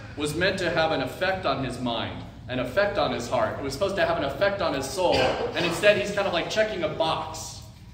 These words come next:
you know? "What do I have to do to inherit eternal life? Good teacher, why do you call me good? You know the commandments. Don't steal, don't commit adultery," you know, kind of goes over them with him.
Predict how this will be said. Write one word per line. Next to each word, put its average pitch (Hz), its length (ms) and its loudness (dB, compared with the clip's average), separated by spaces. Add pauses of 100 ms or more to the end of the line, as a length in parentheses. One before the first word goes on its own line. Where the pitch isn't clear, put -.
(320)
you 127 100 -2
know? - 340 2 (580)
"What 247 120 4
do 240 140 4
I 214 80 6
have 214 260 4
to 180 80 0
do 208 160 -2
to 190 140 0
inherit 170 320 0
eternal 156 340 -4
life? 156 340 2 (440)
Good 160 180 -6
teacher, 156 440 -6 (100)
why 156 160 4
do 175 80 2
you 175 80 -2
call 165 240 4
me 139 180 0
good? 123 400 -4
You 175 100 0
know 165 160 4
the 123 100 0
commandments. 127 760 -2 (960)
Don't 131 180 -2
steal, 131 800 0
don't 123 180 -2
commit 131 240 -4
adultery," 131 840 0
you 131 120 -4
know, 131 280 2
kind 127 140 -2
of 120 80 -6
goes 123 180 -2
over 127 220 0
them 127 240 0
with 127 160 -4
him. 139 220 -4